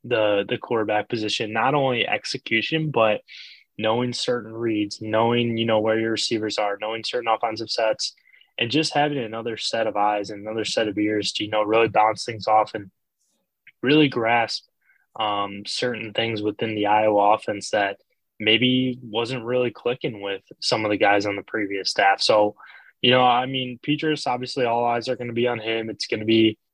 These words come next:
it's gonna really be what decides Iowa's season this year from an offensive perspective, because we know that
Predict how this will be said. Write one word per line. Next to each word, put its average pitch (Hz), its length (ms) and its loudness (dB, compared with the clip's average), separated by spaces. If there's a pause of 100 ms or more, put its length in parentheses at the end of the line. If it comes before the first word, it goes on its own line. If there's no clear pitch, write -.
(120)
it's - 80 -16
gonna 151 240 4
really 135 260 8
be 127 200 4
what 123 180 2
decides 117 600 0
Iowa's 117 720 0 (220)
season 127 480 0
this 104 220 -2
year 107 140 -2
from 107 180 -4
an 104 60 -2
offensive 117 480 0
perspective, 107 520 -2
because 107 280 0
we 104 100 -4
know 107 240 2
that 110 320 6